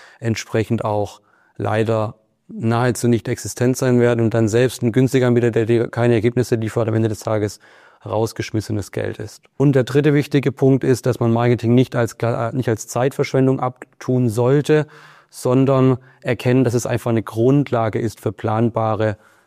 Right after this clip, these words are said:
ähm, planbares Wachstum des Sachverständigenbüros. Dabei muss das Wachstum natürlich an sich nicht unlimitiert nach oben gehen, aber eine gewisse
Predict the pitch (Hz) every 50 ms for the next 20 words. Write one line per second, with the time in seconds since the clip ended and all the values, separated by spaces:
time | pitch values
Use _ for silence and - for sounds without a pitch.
0 | _ _ _ - 104 101 101 98 98 98 98 - - 113 117 113 113 110 107 -
1 | 120 123 131 - - - 131 123 117 - - 135 123 - 139 127 - 135 131 123
2 | 117 123 113 120 123 120 - - _ _ _ _ _ _ _ - 117 117 113 117
3 | 131 127 - - 117 117 120 123 123 - - - 120 107 113 113 107 113 110 104
4 | 95 110 135 139 127 - 127 120 113 104 - - _ _ _ _ _ _ _ _
5 | _ _ _ - 143 147 147 143 139 135 - 139 135 120 120 107 - 147 156 170
6 | 170 156 165 160 165 170 170 165 - _ _ _ _ _ _ _ _ _ _ _
7 | _ _ _ - 120 120 127 120 139 127 131 123 120 120 117 101 120 110 120 131
8 | 113 - - 120 117 117 113 110